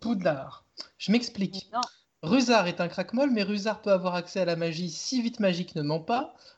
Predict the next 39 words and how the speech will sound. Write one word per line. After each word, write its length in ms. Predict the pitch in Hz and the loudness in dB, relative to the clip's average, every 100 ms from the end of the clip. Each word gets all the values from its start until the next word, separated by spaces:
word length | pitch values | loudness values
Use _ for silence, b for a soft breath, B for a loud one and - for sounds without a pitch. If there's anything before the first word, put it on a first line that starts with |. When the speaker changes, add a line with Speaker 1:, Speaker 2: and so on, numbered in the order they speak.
| b | b
Speaker 1:
avec, 400 | 175 185 202 180 | 2 2 2 0
euh, 60 | |
des 120 | 156 160 | -2 -2
cours 200 | - 160 | -4 -4
particuliers, 680 | 156 - 151 170 165 247 | -4 -6 -8 -4 0 2
et 80 | 233 | 2
cetera. 520 | - 185 185 143 - _ - - | -2 -4 -2 -4 -6 _ -12 2
Du 160 | 254 | 2
coup, 240 | 311 208 - | 2 -2 -4
est-ce 140 | 202 | -4
que 120 | - 294 | 2 2
les 100 | 214 | 2
craquemols, 480 | - 170 147 135 165 | -2 -4 -4 -4 -6
ce 160 | 190 226 | -6 -4
serait 240 | - 202 | -2 -4
pas 280 | - 143 - | -2 -2 -2
les 140 | 170 247 | 2 2
sorciers 520 | - 220 - - 147 - | 2 -4 -4 -6 -6 -4
pas 100 | - | -2
suffisamment 640 | 302 254 - 240 214 185 | 0 0 0 0 2 2
doués 240 | 180 175 180 | 2 2 2
en 80 | 147 | 4
magie 360 | 160 165 170 | 2 2 0
pour 220 | 160 139 | -2 -2
réussir 480 | 156 254 214 - 185 | 2 4 2 0 -2
à 80 | 135 | -2
Poudlard, 520 | - 139 131 170 208 B B | -4 -4 -2 -2 -6 B B
que 80 | - | 4
du 160 | 262 247 | 6 6
coup 140 | 202 | 2
Poudlard 580 | 190 233 185 147 127 - | 0 2 4 2 2 -6
recale 460 | 160 240 - 185 233 | 0 0 4 2 2
et 100 | 151 | -2
qu'ils 120 | 151 | 0
doivent 200 | 147 190 | 2 2
partir 280 | - - 233 | 0 0 2
dans 80 | 214 | 2
le 60 | 202 | 0
privé ? 480 | - 190 143 - | -2 0 -2 -4